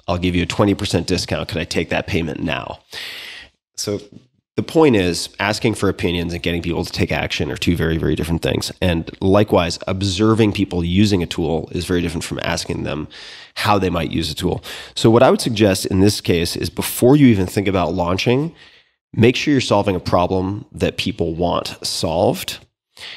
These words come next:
If something has never been done before, I find this very important to put under scrutiny and really pay attention to. So one of my first steps might be paying twenty people to use it. That might sound funny.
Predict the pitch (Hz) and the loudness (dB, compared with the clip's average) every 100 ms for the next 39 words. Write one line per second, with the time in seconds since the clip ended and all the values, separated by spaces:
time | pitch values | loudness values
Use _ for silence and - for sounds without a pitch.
0 | - 104 - 135 135 135 104 98 101 90 | -6 -4 0 0 2 2 2 2 2 0
1 | 85 92 92 104 - 107 117 - - 98 | 0 0 0 -2 2 2 2 0 -2 -2
2 | 90 87 87 - - 80 80 98 98 98 | 0 0 -2 -4 -8 -4 2 2 4 2
3 | 90 - 80 73 80 - - - - 82 | -2 -4 -4 -2 -4 -6 -10 -6 -2 -2
4 | - - - 85 80 - 78 - 90 107 | 0 0 0 -2 -4 -4 -6 -2 2 2
5 | 117 - - - - 85 87 90 87 - | 0 -12 -18 -8 -2 -2 2 2 0 -2
6 | 73 - - - 73 - - - - - | -2 -4 -8 -8 -8 -8 -10 -14 -10 -2
7 | 101 92 - - _ _ _ _ _ _ | 0 0 -4 -14 _ _ _ _ _ _
8 | - 107 120 107 104 98 - 92 - 76 | 2 4 6 4 0 -6 -6 -6 -6 -10
9 | 76 - 92 - - _ - 131 131 131 | -8 -4 -4 -6 -18 _ -4 0 2 2
10 | - 110 98 92 92 87 85 82 71 87 | 2 2 2 -2 -2 0 0 -2 -4 -2
11 | 90 - 80 82 101 80 71 | -2 0 -2 -2 -2 -2 -6